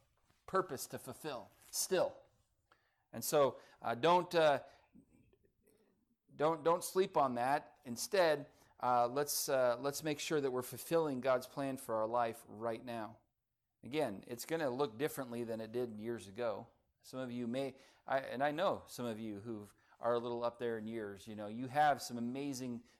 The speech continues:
things and stories that God used you in a great way back then, but look, God's not done with you now.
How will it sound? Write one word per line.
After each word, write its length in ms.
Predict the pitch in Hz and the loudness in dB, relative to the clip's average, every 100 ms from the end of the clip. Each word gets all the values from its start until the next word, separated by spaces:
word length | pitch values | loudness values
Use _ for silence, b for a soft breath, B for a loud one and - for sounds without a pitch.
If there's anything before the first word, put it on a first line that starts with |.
| _ | _
things 400 | 165 156 127 110 | -2 -2 -2 -6
and 140 | 113 107 | -8 -8
stories 640 | - 160 160 135 113 104 | -2 2 2 0 -4 -6
that 240 | 117 113 b b b 127 | -4 -4 b b b 6
God 280 | 143 147 | 6 6
used 320 | 139 170 143 143 | 0 -6 -4 -4
you 60 | |
in 60 | 135 | -4
a 60 | |
great 260 | 120 139 135 | -2 -2 0
way 220 | 143 143 | 0 0
back 340 | 113 135 139 - | 2 2 2 -2
then, 300 | 147 131 110 | -4 -4 -4
but 180 | 117 | -4
look, 260 | 139 131 - | -2 -4 -2
God's 260 | 120 127 127 | -2 -2 -6
not 180 | 123 | -10
done 160 | 120 135 | -8 -10
with 180 | 117 113 | -12 -16
you 80 | 98 | -16
now. 280 | 95 110 | -16 -20